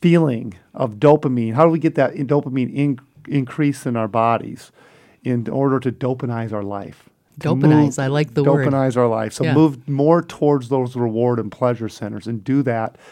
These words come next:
Speaker 1: within our routine each and every day.
Speaker 2: And is there a way to sustain that so it isn't just like that instant rush and then it's gone and we feel empty, you know, you feel kinda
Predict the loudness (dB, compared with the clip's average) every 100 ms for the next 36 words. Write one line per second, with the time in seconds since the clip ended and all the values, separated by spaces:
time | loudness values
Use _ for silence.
0 | -20 _ -8 -4 0 0 0 -2 -2 -4
1 | -4 -4 -6 -10 -10 -8 -8 -10 -12 -14
2 | -20 _ _ _ -4 0 2 2 0 2
3 | 2 0 -2 -4 -2 0 -4 -6 -8 -4
4 | -2 0 0 0 -2 -2 -2 -2 -2 -4
5 | -4 -6 -6 -6 -8 -8 -4 -2 -2 -4
6 | -6 -4 -4 -4 -4 -4 -2 -2 -2 -4
7 | -10 -4 -2 0 2 0 -2 -4 -6 -6
8 | -4 -4 -4 -4 -4 -2 -2 0 -2 -4
9 | -6 -8 -4 -4 -4